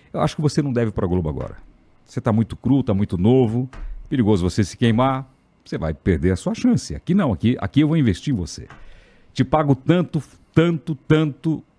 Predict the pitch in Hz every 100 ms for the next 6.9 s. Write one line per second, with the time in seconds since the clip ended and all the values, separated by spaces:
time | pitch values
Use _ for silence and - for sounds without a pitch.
0 | _ - - 208 113 160 185 - _ _
1 | _ _ _ _ _ _ - - - _
2 | - - 190 214 226 139 160 127 104 -
3 | - 127 - 104 - 143 139 127 - _
4 | _ _ - 139 185 185 123 98 139 123
5 | 117 101 92 123 117 160 - 127 147 147
6 | - - 233 151 95 226 165 95 69